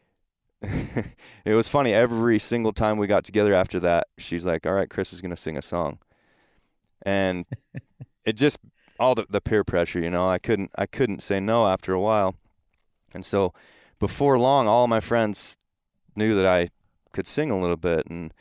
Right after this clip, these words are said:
Speaker 1: and they're like, "Hey, sing your song, sing your song." And it just went like that for a while, and, and that group of people that knew I sang grew and grew,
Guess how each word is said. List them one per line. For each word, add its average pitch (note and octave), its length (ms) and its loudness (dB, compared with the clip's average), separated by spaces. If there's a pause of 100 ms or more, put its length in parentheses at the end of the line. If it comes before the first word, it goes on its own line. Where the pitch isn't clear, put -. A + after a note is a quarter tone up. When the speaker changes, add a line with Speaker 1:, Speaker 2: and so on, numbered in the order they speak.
(320)
Speaker 1:
and F#2 120 -8
they're F2+ 120 -2
like, E2+ 180 0
"Hey, A#2 140 -2
sing C3 200 -2
your A#2 100 -2
song, F#2+ 320 -2
sing A#2+ 160 -6
your A2 80 -4
song." F#2 320 -2 (520)
And F#2+ 480 0 (640)
it - 140 -20
just - 360 0 (200)
went C#3 380 0
like B2 300 2
that A2 240 2
for A2+ 200 0
a G2 60 2
while, F#2+ 600 2 (840)
and, F#2 440 -6
and F2+ 220 -4
that F#2 180 0 (420)
group A2 240 -2
of G#2+ 140 -2
people G#2 300 -2
that F2+ 100 0
knew G2 160 0
I F2+ 80 2
sang F#2 360 -4
grew G2 400 2
and F2 80 -6
grew, F2+ 500 0